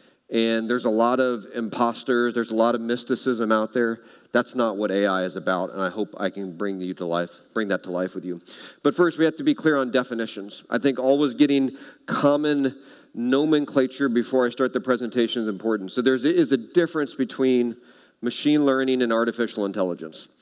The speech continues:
So take notes on this, 'cause I'm gonna tell you how to determine the difference. So if it's written in Python,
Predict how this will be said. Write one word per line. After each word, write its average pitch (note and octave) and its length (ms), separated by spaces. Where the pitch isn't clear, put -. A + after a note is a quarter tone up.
So - 100
take C3+ 220
notes C3+ 240
on G2 80
this, F2 180
'cause G2+ 80
I'm G2+ 60
gonna A2 160
tell C3 160
you B2+ 160
how A#2+ 160
to A2+ 100
determine A2 420
the G2+ 60
difference. F2+ 400
So A#2+ 280
if D3 160
it's C3 120
written F3+ 360
in C#3+ 60
Python, C#3 640